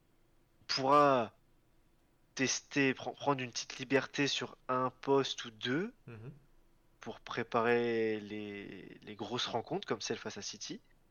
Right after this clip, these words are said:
Speaker 1: Parce que c'est pas face à City que tu vas tester des choses. Et quand, quand je vois les matchs qu'on a fait face à Liverpool et United, il y a,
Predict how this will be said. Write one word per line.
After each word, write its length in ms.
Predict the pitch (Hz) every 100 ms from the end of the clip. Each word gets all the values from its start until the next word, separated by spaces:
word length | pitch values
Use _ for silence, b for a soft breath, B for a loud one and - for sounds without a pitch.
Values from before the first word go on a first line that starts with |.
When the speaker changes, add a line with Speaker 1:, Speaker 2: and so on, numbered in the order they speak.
| -
Speaker 1:
Parce 80 | -
que 60 |
c'est 120 | - -
pas 140 | 139
face 220 | - 120
à 40 | 110
City 300 | - - -
que 60 |
tu 100 | -
vas 100 | 107
tester 240 | 110 104 101
des 80 | 101
choses. 300 | - 185 110 B _ _ _ _ _ -
Et 460 | 113 107 104 104 - _ -
quand, 200 | 151 156 -
quand 140 | 196
je 100 | 196
vois 180 | 170 196
les 80 | 175
matchs 160 | 135 -
qu'on 120 | 139
a 60 | 127
fait 140 | -
face 220 | - -
à 40 | 113
Liverpool 580 | 107 110 - 131 127 - _ _ _ _ _ _
et 260 | - 104 101
United, 600 | 98 104 104 - 185 104 - _ _ _ _ _ _ _ _ _ _ _
il 40 | 110
y 40 |
a, 160 | 110